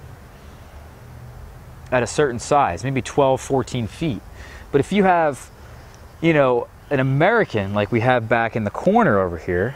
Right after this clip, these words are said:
they're gonna get as tall as they can get. They would get forty feet if I let them. So you kinda combine the both and get certain traits of both, and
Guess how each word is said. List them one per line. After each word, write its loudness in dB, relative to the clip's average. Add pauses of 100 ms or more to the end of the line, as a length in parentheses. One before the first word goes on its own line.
they're 4
gonna 2
get 2 (220)
as 0
tall 2
as 0
they 2 (560)
can -2
get. 2 (840)
They 6
would 4
get 4
forty 4
feet 0
if -2
I 6
let 0
them. -12 (2000)
So 2
you 6
kinda 4
combine 2
the 2
both 2 (460)
and 0
get 4
certain 2
traits 2
of -2
both, 4
and -4